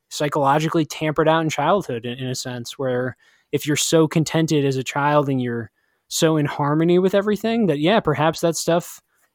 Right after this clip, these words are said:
is that deep seated and it just fades away or something. But I, there's something about the, the, the lack of, I don't know, the, the lack of waste that felt,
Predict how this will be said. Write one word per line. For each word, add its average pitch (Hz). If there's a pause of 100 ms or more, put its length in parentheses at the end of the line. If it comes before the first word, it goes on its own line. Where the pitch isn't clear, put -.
(300)
is 131
that 131
deep 151
seated 156
and 160
it 143
just 131
fades 139
away 143
or 117
something. 117
But 151
I, 151 (320)
there's 180
something 233
about 147
the, 123 (200)
the, 151
the 147
lack 151
of, 135 (1160)
I -
don't 143
know, 113 (140)
the, 165
the 160
lack 165
of 156
waste 143
that 147
felt, -